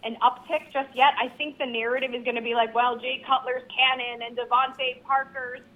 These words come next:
speed element, the two of them are gonna be lights out and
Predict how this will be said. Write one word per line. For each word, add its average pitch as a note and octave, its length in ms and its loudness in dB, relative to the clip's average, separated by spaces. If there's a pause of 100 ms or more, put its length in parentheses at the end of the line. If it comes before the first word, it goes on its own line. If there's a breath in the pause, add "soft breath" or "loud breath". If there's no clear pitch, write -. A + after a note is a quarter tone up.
speed D4 240 -8
element, B3+ 480 -4
the A#3 120 -10 (100)
two D#4+ 100 -12
of C#4 160 -2
them C4 240 0
are B3 100 -6
gonna B3 240 -6
be B3 360 -12 (200 loud breath)
lights C#4 460 2
out B3+ 380 0 (240)
and A#3 160 -14